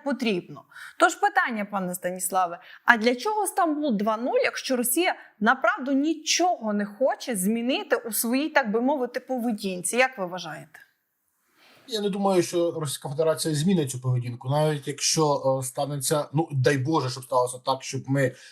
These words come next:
Speaker 2: змогли, е, витіснити Російську Федерацію з нашої землі, її, е, ці по-, полчища о-, о-, орд і тому подібне, але в будь-якому випадку ми повинні розуміти, що навряд чи ця країна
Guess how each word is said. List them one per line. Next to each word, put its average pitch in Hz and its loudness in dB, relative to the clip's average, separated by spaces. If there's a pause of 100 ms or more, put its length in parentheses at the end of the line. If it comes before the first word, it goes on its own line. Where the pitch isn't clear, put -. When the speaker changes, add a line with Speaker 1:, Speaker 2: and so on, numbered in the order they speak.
Speaker 2:
змогли, 147 2
е, 127 0 (100)
витіснити 143 -2
Російську 131 -4
Федерацію 127 0
з 113 -10
нашої 127 -6
землі, 139 -2
її, 127 0 (380)
е, 127 4 (760)
ці 139 0
по-, 147 -4
полчища 139 0
о-, 131 -2
о-, 131 -4
орд 156 0 (240)
і 131 -12
тому 135 -10
подібне, 147 0
але 135 0
в - -2
будь-якому 160 -4
випадку 127 -10
ми 127 -8
повинні 135 -2
розуміти, 135 -2
що 135 0
навряд 135 4
чи 131 -6
ця 127 0
країна 139 2